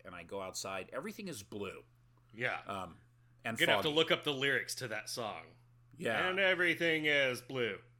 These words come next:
Speaker 1: Whoa.
Speaker 2: Whoa.
Speaker 1: Um, <laughs> so it's daytime. She's got the baby. She loads the car up with her and the baby.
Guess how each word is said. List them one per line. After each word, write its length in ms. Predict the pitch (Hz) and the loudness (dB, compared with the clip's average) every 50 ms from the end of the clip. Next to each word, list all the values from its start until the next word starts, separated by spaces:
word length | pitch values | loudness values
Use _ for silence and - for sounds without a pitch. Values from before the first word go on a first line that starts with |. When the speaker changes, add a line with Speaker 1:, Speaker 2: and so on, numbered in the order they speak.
| - - - _ - - | -20 -20 -20 _ -10 -2
Speaker 1:
Whoa. 300 | - 113 107 90 76 - - _ _ - - - - - - | 0 2 2 0 -2 -10 -16 _ _ -20 -20 -20 -20 -16 -8
Speaker 2:
Whoa. 240 | 107 113 98 85 82 | -6 -6 -4 -4 -4
Speaker 1:
Um, 420 | - 117 107 107 107 104 98 92 - - - - - - | 0 2 4 4 4 4 2 -2 -8 -12 -20 -20 -18 -12
<laughs> 60 | - - - - 147 - - - 143 - - 135 135 - - - - - - - - - | -10 -10 -6 -6 -8 -8 -6 -8 -8 -6 -6 -12 -12 -12 -14 -20 -20 -20 -20 -20 -14 -4
so 180 | - - 151 | 4 6 6
it's 140 | 139 127 - | 6 6 6
daytime. 500 | - 151 147 143 - 151 135 131 131 127 | 6 6 6 6 6 4 4 4 4 2
She's 240 | 117 - - 147 - | 0 -2 -2 -2 0
got 200 | - 147 139 139 | 0 0 0 0
the 80 | 143 | -2
baby. 340 | 117 117 113 113 110 113 110 | -4 -2 -2 -2 -2 -4 -6
She 160 | 107 - - | -6 -8 -8
loads 260 | 92 101 110 117 104 - | -6 -4 -4 -4 -4 -8
the 60 | - | -10
car 380 | - 127 110 104 104 104 101 | -8 -6 -4 -2 -2 -2 -2
up 200 | 101 98 - - - - | -2 -4 -6 -8 -16 -18
with 160 | - - - | -18 -16 -10
her 380 | - 104 98 95 90 92 92 - - | -8 -8 -6 -6 -6 -8 -10 -10 -10
and 320 | 95 90 92 92 90 82 95 | -10 -10 -10 -12 -14 -16 -16
the 80 | 107 - | -16 -16
baby. 520 | 82 95 92 92 90 85 92 87 82 82 | -14 -12 -12 -10 -10 -12 -14 -16 -18 -18